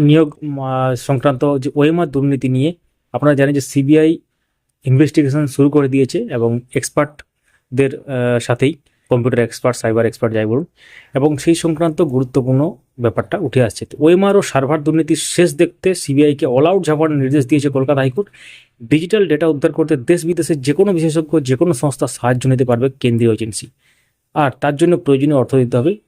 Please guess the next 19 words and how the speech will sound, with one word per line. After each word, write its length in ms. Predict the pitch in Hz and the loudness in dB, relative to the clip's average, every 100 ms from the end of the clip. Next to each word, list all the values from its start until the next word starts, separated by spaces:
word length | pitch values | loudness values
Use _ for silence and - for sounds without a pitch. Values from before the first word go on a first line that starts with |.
| - | -8
প্রাথমিক 240 | 113 117 | -4 -2
শিক্ষা 260 | - 120 123 | -4 -2 -4
পর্ষদকেই। 520 | 107 - - 104 107 - | -4 -8 -8 -8 -10 -2
এমনটাই 400 | 135 165 180 196 | 2 2 2 2
নির্দেশ 380 | 139 127 156 | 2 2 0
দিয়েছিলেন 400 | 123 131 113 139 | 2 0 0 -2
কলকাতা 440 | - - 135 175 175 | -2 -4 -2 -2 -4
হাইকোর্টের 560 | 139 123 131 120 127 | -4 -2 -2 0 0
মাননীয় 460 | 127 110 123 160 160 | 0 -2 0 2 2
বিচারপতি 460 | 120 123 117 117 113 | 2 0 -2 -2 -2
রাজাশেখর 480 | 104 120 - 123 | 0 0 0 -4
মান্থা। 440 | 110 101 95 104 101 _ _ _ _ _ _ _ _ _ _ | -4 -6 -8 -10 -10 _ _ _ _ _ _ _ _ _ _
আদালতের 360 | - 139 196 190 | -2 0 0 0
নির্দেশের 340 | 196 160 147 | 0 0 -2
পর 200 | 127 127 - _ _ _ _ _ _ _ _ _ - | -2 -4 -4 _ _ _ _ _ _ _ _ _ -4
প্রাইমারি 400 | 135 160 196 220 | -2 0 0 0
ওএমআর 360 | 143 156 160 135 | 2 2 2 0
দুর্নীতি 500 | 131 131 131 135 139 _ _ _ _ _ | -2 -2 -2 -2 -4 _ _ _ _ _
খুঁজতে 360 | 135 123 156 | -4 0 -2